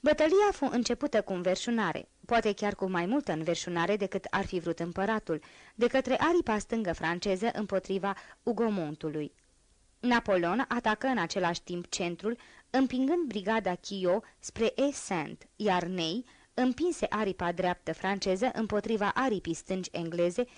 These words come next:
care se sprijinea pe Paplot. Notă.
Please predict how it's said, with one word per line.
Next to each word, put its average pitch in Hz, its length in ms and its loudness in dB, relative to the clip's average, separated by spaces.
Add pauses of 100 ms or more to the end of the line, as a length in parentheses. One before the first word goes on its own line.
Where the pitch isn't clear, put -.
(200)
care 311 220 4
se 214 140 -2
sprijinea 180 480 -2
pe 185 120 -2
Paplot. 170 680 -4 (1200)
Notă. 208 640 -2